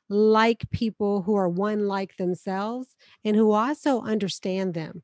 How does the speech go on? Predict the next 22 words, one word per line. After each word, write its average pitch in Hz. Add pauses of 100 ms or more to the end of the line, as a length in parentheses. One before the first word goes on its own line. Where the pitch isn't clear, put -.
(260)
So 214
that 220
means 240
we 196 (220)
have 233
to 214 (260)
make 214
deposits, 185
and 190
you 214
make 247
deposits 226
by 180
saying, 180 (360)
"Hey, 254
Neil, 185 (380)
I 208
really, 208
really 202
like 185 (120)
the 180
way 170